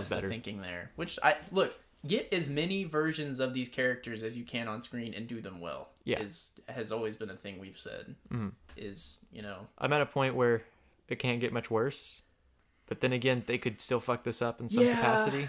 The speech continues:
Speaker 1: So
Speaker 2: Th-, that's the th-, I think that's their thinking is like, "Look, we've kinda run this into the ground.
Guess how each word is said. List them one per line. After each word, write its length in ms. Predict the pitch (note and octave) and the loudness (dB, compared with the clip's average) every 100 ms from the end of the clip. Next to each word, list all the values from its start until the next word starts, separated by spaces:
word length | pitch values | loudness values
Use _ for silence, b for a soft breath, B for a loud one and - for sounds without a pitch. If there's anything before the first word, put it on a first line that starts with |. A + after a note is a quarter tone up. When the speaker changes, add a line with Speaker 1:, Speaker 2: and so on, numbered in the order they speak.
| - - | -6 -4
Speaker 1:
So 220 | - A2 | 4 8
Speaker 2:
Th-, 180 | G#2 G#2 | 8 10
that's 220 | G#3+ - | 8 6
the 100 | D#3+ | -2
th-, 160 | - C#3 | 2 2
I 80 | |
think 240 | D3+ G#3 G#3 | 4 2 4
that's 180 | D3 - | 2 2
their 140 | C3 | -6
thinking 340 | B2+ D#3 E3 A#2 | -4 -4 -4 -4
is 160 | A2 | -2
like, 140 | G#2 G2+ | -4 -2
"Look, 200 | B2+ B2 | -4 -4
we've 160 | C3 | -4
kinda 180 | - D3+ | 0 0
run 220 | B2 C3 | 2 0
this 180 | B2+ - | 0 -2
into 160 | C3+ A2 | -2 -4
the 80 | G#2 | -2
ground. 560 | B2 C3 B2 A#2 A#2 | 2 4 4 0 -4